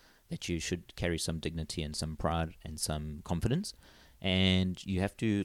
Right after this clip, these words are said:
allow that to percolate when you are actually, you know, presenting yourself or even asking the questions to the patient, the simulated patient. So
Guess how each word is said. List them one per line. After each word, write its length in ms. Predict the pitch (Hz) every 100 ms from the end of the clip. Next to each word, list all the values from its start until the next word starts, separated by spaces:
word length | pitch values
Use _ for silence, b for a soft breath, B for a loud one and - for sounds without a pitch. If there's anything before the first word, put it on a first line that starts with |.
| -
allow 240 | 87 85
that 200 | 90 87
to 60 | -
percolate 600 | - 95 - 85 - - - b b b b b
when 240 | - 87 85
you 240 | 85 76
are 80 | -
actually, 580 | 76 - - 82 78 -
you 80 | -
know, 200 | 80 76 -
presenting 520 | 85 82 82 - 85
yourself 400 | 82 78 78 82
or 60 | 92
even 180 | 90 87
asking 380 | 85 85 - 90
the 60 | 85
questions 560 | - 82 - 80 -
to 140 | - 78
the 100 | -
patient, 500 | - - 78 - - -
the 100 | 90
simulated 520 | 85 76 - - -
patient. 340 | 65 - -
So 260 | - 87